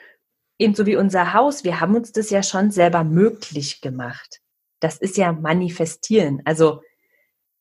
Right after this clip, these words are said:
das heißt ja auch nicht, manifestieren heißt nicht,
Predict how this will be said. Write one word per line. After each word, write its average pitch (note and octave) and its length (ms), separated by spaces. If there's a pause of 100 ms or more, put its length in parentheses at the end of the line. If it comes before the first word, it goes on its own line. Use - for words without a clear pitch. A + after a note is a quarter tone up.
(120)
das E3+ 200
heißt G3+ 320
ja F#3 180
auch - 160
nicht, A3 480 (120)
manifestieren F3+ 880
heißt D#3+ 360
nicht, G3+ 400